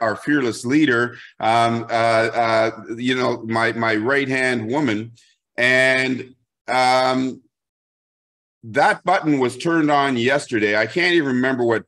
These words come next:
the exact time it was turned on, but it was literally one and a half seconds after that button was turned on,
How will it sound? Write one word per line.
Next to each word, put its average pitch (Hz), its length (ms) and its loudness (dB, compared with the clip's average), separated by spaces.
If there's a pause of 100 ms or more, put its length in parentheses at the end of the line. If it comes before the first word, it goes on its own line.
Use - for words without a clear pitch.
(120)
the 110 180 -2
exact 123 480 0
time 123 240 -2
it 110 80 -2
was 110 200 -2
turned 120 340 -2
on, 101 420 0 (540)
but 131 200 2
it 143 120 2
was 139 260 0
literally 135 1040 2 (480)
one 151 360 -2
and 202 140 2
a 170 80 2
half 165 340 2
seconds 156 580 -2
after 135 300 0
that 127 320 -2
button 147 300 -2
was 127 180 -2
turned 139 320 -2
on, 120 340 2